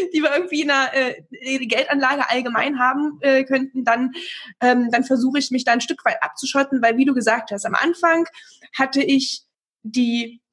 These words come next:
Überzeugung oder hab die, dass das eine Anlage ist, oder eine Technologie, auf die ich setze, wo ich glaube, die hat, ähm, in der Zukunft Relevanz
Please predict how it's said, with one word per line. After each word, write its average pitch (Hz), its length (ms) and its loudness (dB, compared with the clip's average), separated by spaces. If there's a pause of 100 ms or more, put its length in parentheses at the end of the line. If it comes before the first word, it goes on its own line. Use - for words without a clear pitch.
(140)
Überzeugung 262 640 2
oder 202 220 0
hab 294 260 0
die, 294 380 2 (320)
dass 240 240 2
das 220 180 0
eine 220 220 0
Anlage 254 460 4
ist, 233 480 -2 (340)
oder 214 200 2
eine 214 120 2
Technologie, 233 640 2
auf 247 140 -4
die 202 100 -6
ich 202 80 -8
setze, - 300 0 (160)
wo 220 80 -4
ich 226 140 -6
glaube, 240 340 2
die 220 240 4
hat, 202 320 -2
ähm, 208 560 2
in 220 160 -2
der 214 140 2
Zukunft 240 720 0
Relevanz 220 680 0